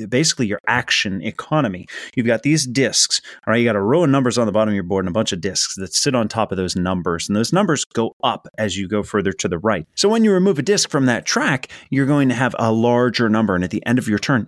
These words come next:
that's how much money you have to spend. So as your empire gets bigger, you're gonna end up having to spend more money to maintain it. That's, that's a concept that is, you know, first of all, I like it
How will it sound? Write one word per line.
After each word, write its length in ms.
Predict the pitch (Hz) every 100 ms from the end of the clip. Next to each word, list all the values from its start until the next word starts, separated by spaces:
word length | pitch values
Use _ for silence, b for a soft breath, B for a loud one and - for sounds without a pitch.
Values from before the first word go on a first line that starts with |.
| -
that's 220 | 113 -
how 160 | 127 120
much 240 | 110 -
money 220 | 98 104
you 120 | 95 87
have 220 | 90 -
to 120 | 82
spend. 500 | - - 98 95 80
So 100 | -
as 140 | 95
your 100 | 104 -
empire 320 | 131 131 123
gets 260 | 107 117 - -
bigger, 440 | 120 131 107 98 95 B B B
you're 120 | - 131
gonna 140 | 120
end 100 | 117
up 80 | 107
having 260 | 107 104
to 100 | 98
spend 380 | 107 - 104 98
more 180 | 101 107
money 300 | 95 104 104
to 140 | -
maintain 480 | 95 90 82 127 110
it. 100 | 76
That's, 300 | 143 147 - B B B
that's 180 | - 185
a 40 | -
concept 640 | 226 240 220 208 185 135
that 260 | 151 143 139
is, 560 | 139 135 127 - - - B B B -
you 80 | 233
know, 140 | -
first 280 | - 175 -
of 60 | 147
all, 100 | 95
I 140 | 95
like 240 | 165 156
it 80 | -